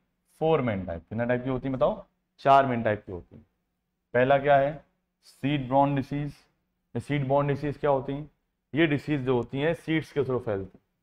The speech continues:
किसके through फैलती हैं? सीड्स के through फैलती हैं। आइए देखिए भैया एग्जांपल लिखा है ergot of बाजरा और the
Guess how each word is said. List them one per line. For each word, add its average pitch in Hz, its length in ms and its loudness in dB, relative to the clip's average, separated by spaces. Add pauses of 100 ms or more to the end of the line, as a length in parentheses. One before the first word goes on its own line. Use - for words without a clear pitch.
किसके 117 160 -8
through 131 180 -4
फैलती 135 280 0
हैं? 180 180 -2 (400)
सीड्स 160 200 0
के 151 80 -6
through 131 180 -4
फैलती 117 320 -2
हैं। 156 320 -2 (200)
आइए 123 160 0
देखिए 123 240 0
भैया 135 180 0
एग्जांपल 120 380 0
लिखा 139 260 2
है 151 140 4 (100)
ergot 131 340 -2
of 131 260 4
बाजरा 123 420 6 (540)
और 117 100 0
the 123 120 2